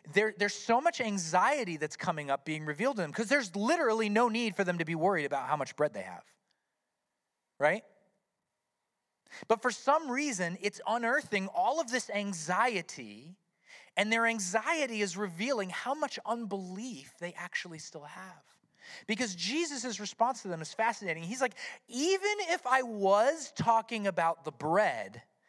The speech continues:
which I wasn't, even if I was talking about the bread, haven't you guys figured it out by now that I'm gonna provide?"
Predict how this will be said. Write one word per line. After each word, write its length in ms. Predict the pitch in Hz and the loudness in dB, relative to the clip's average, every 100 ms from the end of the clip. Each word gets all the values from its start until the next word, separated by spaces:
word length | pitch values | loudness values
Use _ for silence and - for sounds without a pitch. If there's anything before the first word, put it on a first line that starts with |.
| _ - | _ -4
which 220 | 170 185 | -2 2
I 120 | 165 | 0
wasn't, 760 | 151 127 160 214 - 110 147 196 _ _ _ _ _ _ _ _ _ _ _ _ _ _ _ - | 0 4 4 4 0 -10 -12 -18 _ _ _ _ _ _ _ _ _ _ _ _ _ _ _ -8
even 360 | 262 330 349 | -2 0 0
if 140 | 359 - | -2 2
I 100 | 262 | 0
was 180 | 262 - | 0 -8
talking 560 | - 214 240 - 247 | 0 2 4 2 -4
about 360 | 208 180 175 - | -2 -2 -2 -4
the 80 | 143 | -8
bread, 720 | 139 151 170 180 - - - _ _ _ _ _ _ _ _ _ _ _ _ _ _ | -4 -2 0 -2 -8 -16 -20 _ _ _ _ _ _ _ _ _ _ _ _ _ _
haven't 560 | - - - 240 359 359 | -6 -2 -2 -2 -4 -6
you 120 | 359 370 | -8 -8
guys 420 | - 208 220 - | -12 -8 -8 -8
figured 440 | - - 190 208 | -14 -8 -8 -6
it 120 | 196 160 | -6 -6
out 280 | - 247 - | -4 -6 -6
by 200 | 180 214 | -8 -8
now 260 | 214 233 | -6 -4
that 160 | 220 170 | -4 -6
I'm 220 | 202 190 | -6 -4
gonna 200 | 190 180 | -4 -4
provide?" 800 | 151 143 127 92 98 151 262 - | -6 -12 -8 -8 -6 -8 -12 -14